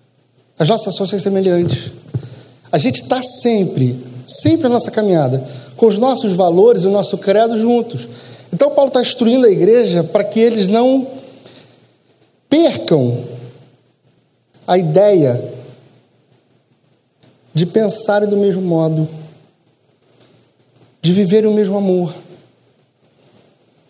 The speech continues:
de serem alimentados, instruídos e transformados pelo mesmo Espírito. E se você lembra, antes, lá no início do versículo, ele diz, "Continue me dando alegria,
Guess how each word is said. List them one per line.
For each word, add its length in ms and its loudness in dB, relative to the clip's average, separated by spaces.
de 80 0
serem 340 2
alimentados, 720 2
instruídos 600 0
e 40 0
transformados 1000 0
pelo 140 0
mesmo 240 -2
Espírito. 720 -4
E 40 -6
se 120 -4
você 220 0
lembra, 500 0
antes, 580 -2
lá 120 2
no 100 0
início 300 -2
do 220 -2
versículo, 400 -2
ele 100 2
diz, 540 -2
"Continue 460 0
me 100 0
dando 300 2
alegria, 680 0